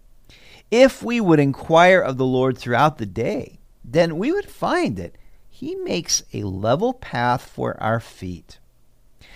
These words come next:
"For in the time of trouble, he shall hide me in his pavilion, in the secret place of his tabernacle. He shall hide me.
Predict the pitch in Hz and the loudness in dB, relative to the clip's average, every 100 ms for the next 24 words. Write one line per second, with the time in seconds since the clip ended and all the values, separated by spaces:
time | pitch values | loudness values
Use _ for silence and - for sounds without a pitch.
0 | - - 214 269 311 - 220 220 226 190 | -20 2 6 6 4 0 4 4 4 -2
1 | - 175 131 120 - - - 220 - 226 | 4 6 6 2 -2 -14 -6 -4 0 -2
2 | 160 214 220 240 202 139 135 143 160 185 | -2 2 4 4 2 -2 -2 0 2 0
3 | - 170 147 175 151 104 117 165 180 - | -2 -2 0 2 0 -2 -4 -4 -2 -4
4 | - 233 254 - 160 - 151 160 - 104 | -4 -4 -4 -2 -4 0 0 2 0 -6
5 | 107 - - 151 175 117 90 82 - - | -8 -8 -2 -2 0 -4 -6 -10 -16 -20
6 | - _ - 240 262 285 254 185 240 277 | -20 _ -8 -4 -2 -2 -2 0 0 0
7 | 208 - | -4 -10